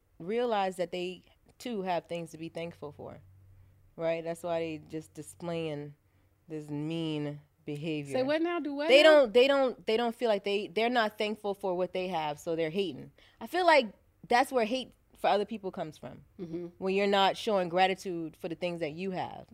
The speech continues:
Speaker 2: Yeah, absolutely.
Speaker 1: You're either gonna be inspired or you're gonna be a fucking hater.
Speaker 2: Mm-hmm.
Speaker 1: It's just, that's just what it is. Um, give yourself a compliment is the next one, y'all.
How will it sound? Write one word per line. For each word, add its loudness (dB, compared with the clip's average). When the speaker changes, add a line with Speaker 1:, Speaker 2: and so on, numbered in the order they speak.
Speaker 2:
Yeah, -10
absolutely. -10
Speaker 1:
You're 4
either 6
gonna 2
be -2
inspired 4
or 2
you're 2
gonna 0
be -2
a 0
fucking -4
hater. -8
Speaker 2:
Mm-hmm. -14
Speaker 1:
It's -10
just, -10
that's -6
just -14
what -8
it -6
is. -10
Um, -4
give -4
yourself -4
a -16
compliment -8
is -12
the -8
next -6
one, -6
y'all. -10